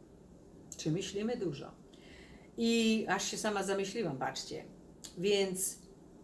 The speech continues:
czas z tym zakończyć. Czas przestać patrzeć w boczne lusterko. Naprawdę czas czy pogodzić się, czy wyjaśnić, czy cokolwiek by to nie było, ale oczyścić się z przeszłości, bo czas iść wreszcie w stronę swoich marzeń.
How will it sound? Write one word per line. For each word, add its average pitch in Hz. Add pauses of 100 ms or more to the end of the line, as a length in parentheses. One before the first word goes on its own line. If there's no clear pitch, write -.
(640)
czas -
z -
tym 247
zakończyć. 170 (120)
Czas 294
przestać 247
patrzeć 190
w 151
boczne 156
lusterko. - (140)
Naprawdę 180
czas 175 (320)
czy 262
pogodzić 170
się, 160
czy 190
wyjaśnić, 165
czy 185
cokolwiek 196
by 196
to 190
nie 170
było, 156
ale 170
oczyścić -
się 185
z -
przeszłości, - (520)
bo 185
czas 339
iść 311
wreszcie 254
w -
stronę 254
swoich 269
marzeń. 285